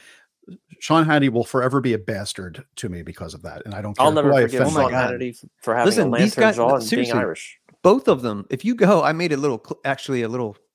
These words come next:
Speaker 3: montage video of it. You can go check it out on my Instagram page, or you could just go to Ben Shapiro's Twitter and in his search bar, type Ron Paul, and you'll see tweet after tweet after tweet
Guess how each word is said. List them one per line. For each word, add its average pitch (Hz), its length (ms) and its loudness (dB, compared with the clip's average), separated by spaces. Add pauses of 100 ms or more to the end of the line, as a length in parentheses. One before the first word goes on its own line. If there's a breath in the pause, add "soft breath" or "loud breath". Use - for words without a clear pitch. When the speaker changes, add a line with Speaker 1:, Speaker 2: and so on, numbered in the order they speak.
(300)
Speaker 3:
montage 123 600 -2
video 110 380 -4
of 95 140 -10
it. - 80 -14
You 110 120 -10
can 104 180 -10
go 107 140 -8
check 110 180 -10
it 107 80 -10
out 101 120 -6
on 101 80 -10
my 104 100 -12
Instagram 107 500 -10
page, 98 300 -10 (400 loud breath)
or 139 160 4
you 139 100 2
could 131 120 -2
just 131 220 -4
go 139 200 4
to 131 280 0
Ben 127 260 -2
Shapiro's 139 640 -2
Twitter 143 480 -4 (260)
and 123 220 -4
in 143 180 -2
his 139 300 -4
search 135 280 -4
bar, 104 300 -2
type 139 300 -6
Ron 131 240 -2
Paul, 120 360 -4 (580 soft breath)
and 131 180 -2
you'll 143 140 2
see 135 480 -2
tweet 175 420 -6
after 131 260 -2
tweet 156 420 -6
after 131 280 -6
tweet 147 320 -8